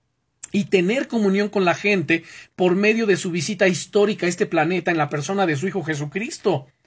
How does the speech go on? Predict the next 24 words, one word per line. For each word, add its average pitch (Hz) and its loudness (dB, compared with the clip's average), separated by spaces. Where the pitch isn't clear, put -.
Podemos 285 0
conocer 226 -2
de 226 -2
una 226 0
forma 226 0
muy 226 0
personal 185 0
a 156 -2
este 202 0
Dios 170 0
que 151 -2
creó 147 -2
el 170 0
universo. 151 0
Los 208 4
cielos 294 -2
y 226 0
la 190 4
tierra 175 0
están 262 -4
aquí. 269 -4
Nosotros 220 0
estamos 220 2
aquí. 233 -2